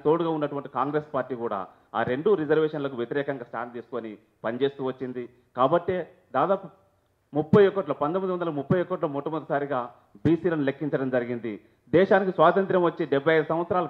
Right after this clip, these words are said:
కావస్తున్నా అది కాంగ్రెస్ పార్టీ అధికారంలో ఉన్నప్పుడు జనాభా లెక్కలు సేకరించలేదు, బీజేపీ అధికారంలోకి వచ్చిన తర్వాత కూడా జనాభా లెక్కలు సేకరించలేదు. దానికి కారణం ఏంటంటే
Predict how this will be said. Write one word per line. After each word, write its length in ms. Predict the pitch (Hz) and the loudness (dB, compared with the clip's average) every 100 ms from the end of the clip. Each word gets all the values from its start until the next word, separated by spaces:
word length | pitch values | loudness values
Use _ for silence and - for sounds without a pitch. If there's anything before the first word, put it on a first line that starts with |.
| 147 | 2
కావస్తున్నా 460 | 151 147 151 139 107 - _ - | 2 0 -2 -2 -2 -8 _ -8
అది 100 | 123 123 | -2 0
కాంగ్రెస్ 300 | 143 180 180 | 2 0 0
పార్టీ 160 | 185 170 | 0 0
అధికారంలో 380 | 160 170 165 165 | 0 2 2 2
ఉన్నప్పుడు 260 | 165 160 147 | 2 0 0
జనాభా 260 | 147 156 165 | 0 0 2
లెక్కలు 220 | 156 170 147 | 0 -2 -2
సేకరించలేదు, 580 | 151 156 147 156 160 156 - _ _ _ - - | 0 0 -2 -2 -4 -4 -10 _ _ _ -2 4
బీజేపీ 320 | 208 220 208 185 | 8 8 6 4
అధికారంలోకి 440 | 185 190 170 170 | 4 2 2 2
వచ్చిన 180 | 160 156 147 | 0 0 0
తర్వాత 220 | 143 139 135 | 0 0 -2
కూడా 160 | 131 117 110 - - 127 | -2 -2 -4 -10 -4 2
జనాభా 280 | 131 143 139 | 4 4 2
లెక్కలు 240 | 139 120 123 | -2 -4 -4
సేకరించలేదు. 600 | 120 120 117 117 113 104 92 _ - 120 | -2 -4 -2 0 0 -2 -8 _ -2 2
దానికి 200 | 123 123 | 2 4
కారణం 340 | 127 156 170 160 | 4 6 4 2
ఏంటంటే 340 | 147 139 135 | 2 0 0